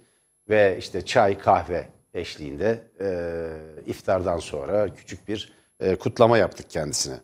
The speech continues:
Bugün Sami Selçuk Cumhuriyet Gazetesi'nde çok önemli bir yazı yazdı. Sami Selçuk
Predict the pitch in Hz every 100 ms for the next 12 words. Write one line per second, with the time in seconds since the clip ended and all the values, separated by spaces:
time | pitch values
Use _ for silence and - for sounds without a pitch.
0 | _ _ _ _ _ _ _ _ _ _
1 | _ _ _ _ _ 170 208 196 - 147
2 | 156 175 151 143 98 - 120 135 160 143
3 | 120 113 104 123 147 - 160 120 113 135
4 | 113 113 - - 98 87 80 65 - -
5 | - 123 139 120 98 -